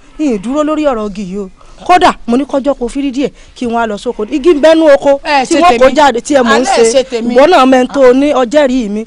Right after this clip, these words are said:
Speaker 2: Alẹ́ ẹ ṣe tèmi. Tẹ́ bá ṣe tèmi, ló yẹ kí gbogbo bí o ti kún fún igi ni. Ah, ah, ẹ wo ohun tó wà nílẹ̀. Ẹ wá ní tèmi náà lẹ̀ ń ṣe. Ẹ ṣe tèmi jàre.
Speaker 1: Tí
Speaker 2: Bẹ́ẹ̀ bá
Speaker 1: ẹ mò
Speaker 2: ṣe
Speaker 1: ń
Speaker 2: tèmi,
Speaker 1: ṣe.
Speaker 2: ló yẹ kí gbogbo bí o ti kún
Speaker 1: Igi
Speaker 2: fún
Speaker 1: wà
Speaker 2: igi.
Speaker 1: nú oko.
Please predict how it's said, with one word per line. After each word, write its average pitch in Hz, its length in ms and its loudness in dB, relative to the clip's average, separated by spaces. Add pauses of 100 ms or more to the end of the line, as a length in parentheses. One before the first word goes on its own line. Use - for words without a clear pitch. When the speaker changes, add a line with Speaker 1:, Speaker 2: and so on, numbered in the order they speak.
Speaker 2:
Alẹ́ 359 280 4
ẹ - 40 4
ṣe 294 140 2
tèmi. 269 340 4 (200)
Tẹ́ 349 120 4
bá 359 100 6
ṣe 311 100 -2
tèmi, 277 260 2
ló 320 100 4
yẹ 311 140 4
kí 320 120 0
gbogbo 285 240 2
bí 339 100 2
o 277 80 4
ti 262 120 -6
kún 269 140 -6
fún 247 200 -4
igi 226 160 -6
ni. 226 160 -6 (240)
Ah, 240 220 2 (140)
ah, 277 260 4
ẹ - 40 4
wo 277 100 4
ohun 277 220 2
tó 330 120 2
wà 311 200 4
nílẹ̀. 233 280 0 (260)
Ẹ 240 60 -2
wá 285 160 4
ní 311 100 4
tèmi 233 260 0
náà 254 160 0
lẹ̀ 202 160 0
ń - 40 -8
ṣe. 254 160 -2
Ẹ 233 80 2
ṣe 254 160 -2
tèmi 233 260 -4
jàre. 214 320 0 (260)
Speaker 1:
Tí - 80 -10
Speaker 2:
Bẹ́ẹ̀ 320 100 0
bá 330 80 2
Speaker 1:
ẹ 320 40 0
mò 233 60 -4
Speaker 2:
ṣe - 60 -8
Speaker 1:
ń - 60 -14
Speaker 2:
tèmi, 254 200 -8
Speaker 1:
ṣe. - 40 -10
Speaker 2:
ló 302 80 -6
yẹ 285 160 -6
kí 302 120 -10
gbogbo 262 280 -12
bí 311 60 -4
o 254 120 -6
ti - 120 -12
kún 370 100 -6
Speaker 1:
Igi 440 180 -6
Speaker 2:
fún 453 80 -2
Speaker 1:
wà - 160 2
Speaker 2:
igi. 320 100 -4
Speaker 1:
nú 359 60 -6 (100)
oko. 294 440 -4